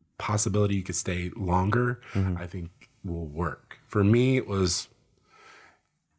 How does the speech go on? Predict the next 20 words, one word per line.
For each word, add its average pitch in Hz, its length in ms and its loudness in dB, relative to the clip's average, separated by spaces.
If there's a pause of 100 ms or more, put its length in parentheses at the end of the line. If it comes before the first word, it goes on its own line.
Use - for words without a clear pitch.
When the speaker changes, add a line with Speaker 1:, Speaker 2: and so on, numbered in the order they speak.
(120)
Speaker 1:
it 123 140 4
worked 165 240 2
for 139 100 2
me 131 220 4
because 113 300 0
it 101 60 2
gave 113 180 6
me 104 80 4
a 98 60 2
lot 104 180 2
of 92 60 -4
things 87 220 -2
to 95 80 -4
do. 85 240 -2
I, 92 380 -2 (120)
I 95 120 -2
worked 101 320 0
during 107 220 4
the 101 80 4
day 101 300 0